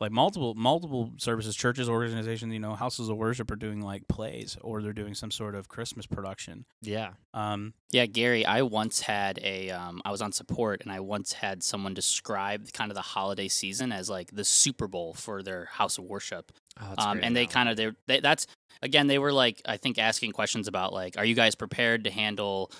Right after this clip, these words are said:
Speaker 3: um,
Speaker 1: This.
Speaker 3: you know, this? Are you guys ready? Are your
Speaker 1: Yeah.
Speaker 3: servers ready? Like, everyone's gonna be streaming more. I just wanna make sure," and I think they ended it with, this is the Super Bowl for us. We
Speaker 1: Yeah.
Speaker 3: need to make sure this is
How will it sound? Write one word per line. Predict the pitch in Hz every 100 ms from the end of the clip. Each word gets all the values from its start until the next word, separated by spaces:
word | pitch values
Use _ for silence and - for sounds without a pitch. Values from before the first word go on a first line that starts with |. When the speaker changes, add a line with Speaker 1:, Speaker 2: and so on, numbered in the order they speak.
| - -
Speaker 3:
um, | 101 95 98
Speaker 1:
This. | 104 98 -
Speaker 3:
you | 147
know, | 139 117
this? | 135 143 139 131 120
Are |
you | 113 113
guys | 117 107
ready? | 104 117 120 117 113
Are | 101
your | 101
Speaker 1:
Yeah. |
Speaker 3:
servers | - 170 160 147 120 104
ready? | 139 131 131 127
Like, | 107 98
everyone's | 117 139 131
gonna | 113
be | 104
streaming | - 135 131 127
more. | 127 123 123
I | 113
just | 135
wanna | 135 120
make | 110
sure," | - 135 113
and | 107
I | 104
think | 110
they | 107
ended | 104 120 104
it | 98
with, | 98 - - _ _ -
this | 123 -
is | 131 120
the |
Super | 113 - 123 92
Bowl | 90
for | 90 95
us. | 87 85 - 127
We |
Speaker 1:
Yeah. | 156 175
Speaker 3:
need | 147
to | 127
make | 131 -
sure | 120
this | 110 -
is | 101